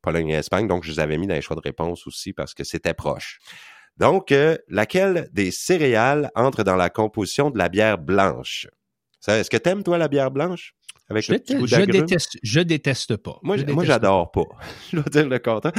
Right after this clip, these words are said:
Speaker 1: J'ai, j'ai un petit, une petite réticence à la blanche. Moi, j'aime pas trop. Mais laquelle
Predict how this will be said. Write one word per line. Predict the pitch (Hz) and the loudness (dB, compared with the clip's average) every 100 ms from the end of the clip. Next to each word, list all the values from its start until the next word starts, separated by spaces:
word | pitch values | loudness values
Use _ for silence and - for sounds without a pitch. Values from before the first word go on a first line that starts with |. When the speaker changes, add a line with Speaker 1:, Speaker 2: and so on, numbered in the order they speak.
| 226 208 202 - | -4 -6 -8 -2
Speaker 1:
J'ai, | 165 | -2
j'ai | 117 151 | 0 0
un | 151 | 0
petit, | 147 170 165 | -2 -2 -2
une | |
petite | 156 - - - - | -4 -12 -12 -12 -2
réticence | 165 - 151 165 151 | -2 0 0 2 2
à | |
la | 104 95 | 0 2
blanche. | 104 143 160 - | 2 0 -2 -4
Moi, | 135 | -2
j'aime | 107 95 | -4 0
pas | 110 | -2
trop. | - 104 - - 147 - | 0 -4 -6 -18 -12 2
Mais | 123 208 - | 4 4 -2
laquelle | - 95 - 180 185 | -2 0 2 2 2